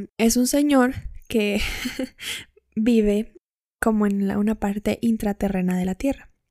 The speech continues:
<laughs> Pues sí, ¿no? Entonces, de ahí vienen, o sea, como que ahí tienen una civilización casi, casi ideal <laughs> para muchos de nosotros.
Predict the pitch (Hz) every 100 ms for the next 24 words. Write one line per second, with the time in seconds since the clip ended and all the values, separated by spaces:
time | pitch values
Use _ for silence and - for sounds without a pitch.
0 | - - 208 185 190 - 185 180 175 -
1 | - _ - - - 254 - 220 214 202
2 | 202 202 202 - _ - 202 208 240 285
3 | 302 240 226 220 - - 220 - 208 220
4 | 220 - 226 233 - 285 302 285 277 294
5 | 226 208 196 196 202 - 220 233 - -
6 | _ _ - 226 254 - 226 226 247 -
7 | 226 208 196 190 233 330 - 311 285 -
8 | 214 208 208 - 233 226 208 190 190 202
9 | 220 285 -